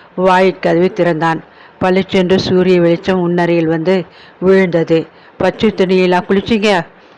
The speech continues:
கவலையுடன் கேட்டபடி அவள் விசுக்கென எழுந்தாள். ரெண்டு நாளாய் பெய்த மழையின் குளிர்காற்று துவங்கிவிட்டது.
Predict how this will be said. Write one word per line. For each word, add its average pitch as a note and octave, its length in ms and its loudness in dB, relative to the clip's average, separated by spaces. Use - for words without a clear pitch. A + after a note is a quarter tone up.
கவலையுடன் F#3+ 640 2
கேட்டபடி F3+ 540 0
அவள் F3+ 320 2
விசுக்கென F#3 520 0
எழுந்தாள். E3 520 0
ரெண்டு F#3 300 0
நாளாய் F3+ 480 0
பெய்த F#3+ 360 4
மழையின் F3+ 520 2
குளிர்காற்று F3+ 760 0
துவங்கிவிட்டது. F3 760 0